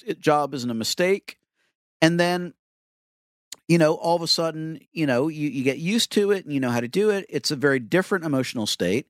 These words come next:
You move on to, you've been doing it a while and maybe you need some more responsibility and maybe, you know, we're looking for a promotion. That's a completely different emotional state of, like, you know, have I really, you know, uh, made a good enough impression that it's time for me to ask? And should I, should I be patient? Should I be bold? Blah, blah, blah.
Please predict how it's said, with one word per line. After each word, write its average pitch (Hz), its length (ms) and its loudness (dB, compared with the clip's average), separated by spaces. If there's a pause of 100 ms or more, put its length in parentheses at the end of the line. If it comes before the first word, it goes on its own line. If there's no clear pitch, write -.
(640)
You 110 140 4
move 151 240 4
on 156 260 0
to, - 140 -6
you've 156 280 -4
been 143 100 0
doing 147 160 2
it 143 80 0
a - 20 0
while 135 400 0
and 196 100 -6
maybe 143 240 -2
you 139 200 -2
need 131 160 -2
some 143 140 -4
more 143 100 2
responsibility 151 880 -2
and 147 100 -4
maybe, 127 280 0
you 135 180 -2
know, 131 80 -2
we're 135 80 0
looking 135 200 -2
for 131 120 -2
a 123 60 -2
promotion. 147 520 -2 (380)
That's 156 180 4
a - 20 -6
completely 269 380 -2
different 143 260 0
emotional 117 320 -2
state 95 280 -2
of, 90 80 -4
like, 104 140 -4
you 117 40 0
know, 110 60 0
have 110 100 0
I 135 120 2
really, 135 720 -2 (320)
you 123 120 2
know, 123 340 0
uh, 127 320 -4
made 135 200 4
a 135 40 0
good 160 200 0
enough 165 200 -2
impression 214 540 -2
that 170 80 -2
it's 147 100 -4
time 151 220 0
for - 80 -8
me 143 80 -2
to 143 120 -2
ask? 202 520 0
And 143 120 -2
should 147 200 -2
I, 127 260 0
should 135 200 -4
I 135 40 0
be 127 140 -4
patient? 202 560 -2
Should 131 160 -2
I 123 80 2
be 117 140 -4
bold? 175 480 0
Blah, 147 100 0
blah, 135 160 -2
blah. 123 240 -2